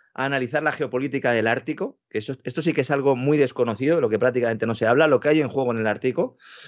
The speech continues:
¿eh? Con esas rutas árticas que se han abierto, con los deshielos en los últimos años, que van a provocar seguramente una revolución en Siberia. Siberia podrá pasar de ser un páramo,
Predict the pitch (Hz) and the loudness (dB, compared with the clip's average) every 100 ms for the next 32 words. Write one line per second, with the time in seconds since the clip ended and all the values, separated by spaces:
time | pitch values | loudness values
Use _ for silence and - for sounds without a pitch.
0 | 135 - 131 160 120 120 127 127 143 143 | -12 -2 2 2 2 0 0 -2 0 -2
1 | 127 143 143 151 165 180 117 123 120 123 | 0 0 -2 -2 0 -2 -4 -2 2 4
2 | 127 147 190 120 104 104 107 101 110 135 | 2 2 -2 0 2 2 2 0 2 2
3 | 165 - _ - - 110 113 120 120 123 | 2 -2 _ -20 -4 0 2 2 0 2
4 | 117 120 123 156 185 123 131 202 202 151 | 2 2 2 0 2 2 4 2 2 2
5 | 156 151 147 127 135 135 123 113 104 101 | 4 2 2 -2 -2 -2 -2 -2 -2 -2
6 | 110 110 107 101 98 143 - 113 110 160 | -2 0 2 4 4 2 0 0 4 4
7 | 220 - - 415 - _ _ - 104 110 | 4 2 -6 -20 -20 _ _ 0 2 4
8 | 170 - - 113 156 180 135 147 165 160 | 2 0 -4 -2 -2 -2 0 0 0 -2
9 | - 165 156 170 208 | 0 0 2 -2 -6